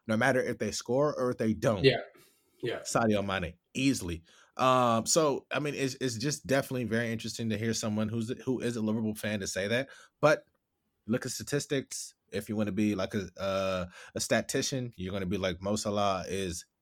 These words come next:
Speaker 1: head and shou-, you can easily say head and shoulders above Mane when it comes to, you know, scoring on a
Speaker 2: Yeah.
Speaker 1: consistent basis, which he does. And could definitely be a penalty, uh, <laughs> which he does score a lot of those. And I'm surprised Mane doesn't take 'em. But,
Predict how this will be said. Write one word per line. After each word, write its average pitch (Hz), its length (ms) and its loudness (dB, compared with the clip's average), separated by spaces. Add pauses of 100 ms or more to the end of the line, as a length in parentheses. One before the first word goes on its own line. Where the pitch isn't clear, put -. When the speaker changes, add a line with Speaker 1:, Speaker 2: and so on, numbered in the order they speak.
(140)
Speaker 1:
head 113 200 2
and 101 120 -2
shou-, 80 220 -4
you 117 100 -4
can 110 160 -4
easily 104 300 -4
say 98 180 -2
head 98 160 -2
and 98 120 -6
shoulders 92 440 -2 (100)
above 92 420 -4 (340)
Mane 98 360 0
when 90 120 0
it 90 80 -2
comes 92 280 -6
to, 87 160 -6 (120)
you 95 80 -8
know, 82 100 -6
scoring 92 640 -2 (480)
on 104 160 0
a - 0 -
Speaker 2:
Yeah. - 40 2
Speaker 1:
consistent - 500 -2
basis, 95 360 -4
which - 340 0 (300)
he 147 140 2
does. 139 380 6 (320)
And 113 520 4 (1000)
could 120 120 4
definitely 151 260 8
be 156 100 8
a 156 60 8
penalty, 135 480 4 (520)
uh, 104 500 2
<laughs> 143 280 4
which 113 200 2
he 123 80 2
does 113 280 6
score 117 240 6
a 104 40 4
lot 107 160 4
of 101 80 2
those. 107 360 0
And 98 100 -6
I'm 101 80 -6
surprised 110 380 0
Mane 101 220 -2
doesn't 101 240 -4
take 98 240 -6
'em. 117 100 -4
But, 113 220 0